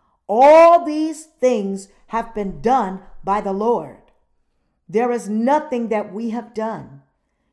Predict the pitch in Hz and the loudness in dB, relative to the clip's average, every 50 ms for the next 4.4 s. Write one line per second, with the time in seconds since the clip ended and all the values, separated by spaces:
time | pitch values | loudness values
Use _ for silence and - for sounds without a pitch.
0 | _ _ - 196 202 202 196 185 185 - - _ - 220 247 269 285 294 311 320 | _ _ -4 -2 -2 -2 -2 -4 -6 -12 -12 _ -2 2 4 6 6 6 6 4
1 | 311 311 - - - - 175 180 190 - 196 185 151 180 196 202 202 196 - - | 2 -4 -12 -14 -12 -10 -8 -8 -8 -8 -10 -10 -8 -6 -6 -6 -6 -8 -12 -16
2 | 180 151 - - 196 202 180 - - - _ _ _ _ _ _ _ _ _ _ | -16 -14 -10 -8 -8 -8 -8 -10 -14 -20 _ _ _ _ _ _ _ _ _ _
3 | _ - 170 165 147 139 143 175 214 240 269 277 262 - 240 240 240 220 214 247 | _ -14 -12 -12 -12 -12 -8 -6 -6 -4 -6 -6 -6 -6 -6 -6 -6 -6 -6 -6
4 | 262 233 180 - - - - _ | -6 -6 -8 -12 -20 -20 -20 _